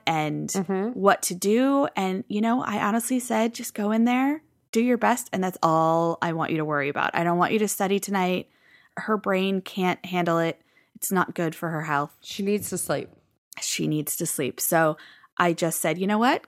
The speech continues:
Speaker 1: Go in. And if you fail it, great. It's okay." And she just got this smile on her face, like I just gave her permission to let it go.
Speaker 2: Yeah.
Speaker 1: And her mom was right there with me.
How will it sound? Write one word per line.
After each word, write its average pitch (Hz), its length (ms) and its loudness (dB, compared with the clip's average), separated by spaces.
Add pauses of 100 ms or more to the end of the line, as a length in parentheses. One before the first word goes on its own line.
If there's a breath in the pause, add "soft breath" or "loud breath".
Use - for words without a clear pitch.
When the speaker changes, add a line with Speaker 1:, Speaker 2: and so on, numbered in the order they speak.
(160)
Speaker 1:
Go 175 180 2
in. 226 400 2
And 220 120 4
if 214 120 -2
you 220 80 2
fail 226 300 2
it, 403 200 2 (140)
great. 247 440 2 (260)
It's - 160 0
okay." 208 420 2 (420 loud breath)
And 214 80 2
she - 160 4
just 392 220 0
got 359 160 4
this 269 140 2
smile 175 460 4
on 233 120 6
her 285 140 4
face, 320 340 2
like 214 140 2
I 196 80 4
just 196 320 0
gave 190 160 2
her 208 100 4
permission 214 520 2
to 233 100 -2
let 160 180 4
it - 160 -2
go. 151 420 2 (120)
Speaker 2:
Yeah. 147 260 -2 (320 loud breath)
Speaker 1:
And 220 80 4
her 220 140 6
mom 196 300 6
was 185 140 0
right 156 320 0
there 196 140 6
with 165 280 -2
me. 285 300 2